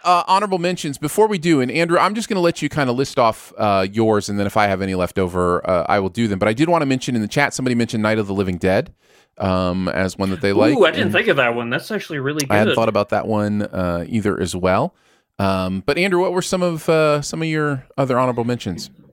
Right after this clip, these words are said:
Speaker 2: Whew. Are you ready for this?
Speaker 1: Yeah,
Speaker 2: Okay,
Speaker 1: sure, go
Speaker 2: here
Speaker 1: for
Speaker 2: we
Speaker 1: it.
Speaker 2: go.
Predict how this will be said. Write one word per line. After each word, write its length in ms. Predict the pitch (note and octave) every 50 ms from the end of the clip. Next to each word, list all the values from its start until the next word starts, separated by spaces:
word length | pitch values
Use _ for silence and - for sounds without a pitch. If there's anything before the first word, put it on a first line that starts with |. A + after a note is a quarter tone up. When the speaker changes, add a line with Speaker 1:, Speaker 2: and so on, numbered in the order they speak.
| _ _ _ _ -
Speaker 2:
Whew. 320 | - G#4+ B4 A4 - - - - _ -
Are 140 | - D#3+ D#3+
you 100 | D3+ D3
ready 240 | C#3+ G3 G#3+ F3+ E3
for 140 | - - _ -
this? 420 | - A3+ F3+ - - - - - -
Speaker 1:
Yeah, 180 | A2+ C#3+ F3 E3+
Speaker 2:
Okay, 100 | - F3+
Speaker 1:
sure, 120 | E3+ C#3+
go 140 | A#2 C3 C3
Speaker 2:
here 120 | C3+ C3+
Speaker 1:
for 20 | A#2+
Speaker 2:
we 60 | G#2+
Speaker 1:
it. 80 | - -
Speaker 2:
go. 200 | F#3+ E3 -